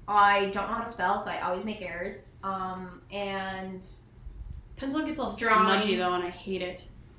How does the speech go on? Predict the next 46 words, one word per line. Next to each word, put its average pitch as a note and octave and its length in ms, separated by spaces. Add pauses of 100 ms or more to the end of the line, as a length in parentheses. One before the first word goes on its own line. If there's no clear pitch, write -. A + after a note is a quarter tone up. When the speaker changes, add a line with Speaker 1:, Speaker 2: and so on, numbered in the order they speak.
(480)
Speaker 2:
Like, G#3 100
you G3+ 120
get, G3 200
like, F#3 340
the - 80
Speaker 1:
Pen C4 120
does D4 200
too, D4 120
'cause C4+ 140
I'm A#3+ 100
left-handed, A#3 460
so G3 100
I'm G3 120
constantly G#3 680
rubbing G3 280
over A3+ 240
it, - 100
'cause A3 140
I A3 100
Speaker 2:
Oh, G#3+ 40
Speaker 1:
like G#3+ 140
Speaker 2:
yeah. G3+ 140
Speaker 1:
the G3+ 160
good - 100
pens G#3+ 280
too, C4 180
where G#3+ 100
they're F#3+ 180
extra - 440
jelly. B3+ 440
Speaker 2:
Yep. G3 380
Speaker 1:
So A#3 100
I'm A3 140
constantly G3+ 640
rubbing F3+ 300
over F#3 240
it. D3+ 280
Speaker 2:
Sure. G3+ 460 (340)
Speaker 1:
So A3+ 300
either A#3+ 200
way, A3+ 140
I'm G3 140
smudging. G3+ 560 (960)
So F#3 540
fuck G3+ 200
me. G#3 440